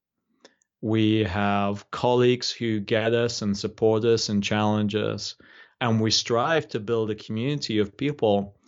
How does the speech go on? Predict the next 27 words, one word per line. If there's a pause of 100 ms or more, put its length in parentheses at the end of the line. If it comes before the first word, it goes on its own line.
(200)
who
get
our
worldview
and,
and (260)
don't
necessarily
agree
with
it.
We
don't
have
to
agree
with
each
other,
but (320)
certainly (280)
be
respectful
enough
and
mature
enough